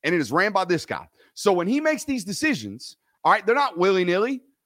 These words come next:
He's not some slap dick just making decisions. This is a bona fide dude that has been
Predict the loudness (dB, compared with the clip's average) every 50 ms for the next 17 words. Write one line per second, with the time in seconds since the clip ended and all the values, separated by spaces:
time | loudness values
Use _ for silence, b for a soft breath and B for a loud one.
0 | _ _ _ _ -4 0 2 2 2 0 0 -2 -4 -4 -6 -6 -2 0 2 2
1 | 2 2 2 2 2 2 0 -2 -6 -4 -2 0 0 0 -2 -2 -4 -6 -6 -4
2 | -2 -4 -4 -4 -6 -8 -6 -6 -6 -6 -6 -8 -4 -2 -2 0 2 2 2 2
3 | 2 0 0 2 2 4 2 2 0 -2 0 0 0 -2 -4 B B B B B
4 | 2 2 2 0 -4 -2 -2 -2 -2